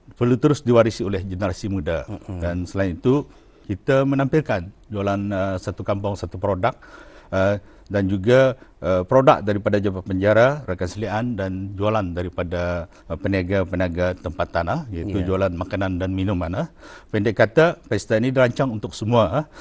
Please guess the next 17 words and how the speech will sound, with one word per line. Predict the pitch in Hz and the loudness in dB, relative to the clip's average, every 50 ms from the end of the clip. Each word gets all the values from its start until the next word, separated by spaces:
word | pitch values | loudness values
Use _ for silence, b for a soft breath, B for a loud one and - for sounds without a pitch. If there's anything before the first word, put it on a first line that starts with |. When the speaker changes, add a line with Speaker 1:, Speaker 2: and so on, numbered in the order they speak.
| B B - | B B 0
Speaker 1:
dari | 101 98 98 | 2 2 2
kanak-kanak | 92 98 95 98 - 120 107 117 113 - | 0 0 -2 -2 -2 0 0 0 -2 -2
hinggalah | - 110 110 107 104 127 131 123 107 82 - - | -4 -2 0 0 2 2 2 2 0 -2 -6 -8
ke | - 95 | -6 -4
warga | 92 95 90 87 - - | -4 -4 -6 -8 -8 -10
emas. | 92 92 85 82 - - - - - - - 131 | -8 -8 -8 -8 -8 -10 -14 -14 -14 -12 -8 -6
Speaker 2:
Ya. | 107 92 87 80 78 78 76 73 | -4 -4 -4 -4 -6 -8 -10 -10
Speaker 1:
Uh, | - - - - - - | -12 -14 -16 -18 -20 -20
supaya | - - - - 98 98 104 110 | -20 -20 -6 -2 0 0 2 2
mereka | 104 104 98 - 113 98 | 2 2 2 2 4 4
dapat | 104 101 - 135 147 - - | 4 4 4 2 0 0 -2
menikmati | 113 110 113 101 98 98 101 104 - - 117 120 127 135 135 B B B B B B - | -6 -6 -6 -4 -6 -6 -8 -8 -6 -4 -4 -2 -2 -2 -4 B B B B B B -8
suasana | - 98 - - 90 85 85 90 | -6 -6 -2 -2 -2 0 0 0
riang, | 92 107 113 120 120 117 117 113 - B B B B | 0 2 4 4 6 4 4 0 -4 B B B B
santai | - - 110 107 107 101 95 - 117 110 113 120 120 120 123 107 | -8 -4 -2 -2 -2 -4 -4 0 2 2 4 2 2 -2 -2 -2
dan | 98 104 95 | -2 -2 -2
ber-, | 90 95 98 92 98 127 117 107 | -2 -2 -4 -4 -4 -4 -6 -6